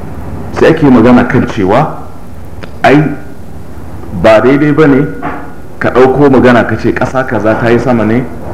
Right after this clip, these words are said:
ta faɗi saboda wadda bata bi Allah ba. Mm-mm. Kawai abubuwa ne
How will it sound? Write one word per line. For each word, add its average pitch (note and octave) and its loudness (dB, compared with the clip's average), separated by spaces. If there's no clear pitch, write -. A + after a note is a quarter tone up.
ta C3+ 2
faɗi B2+ 2
saboda G2+ 2
wadda F#2 4
bata - -2
bi D#2+ 2
Allah E2+ 2
ba. - -6
Mm-mm. E3 6
Kawai D#3+ 4
abubuwa D3+ 4
ne E3 2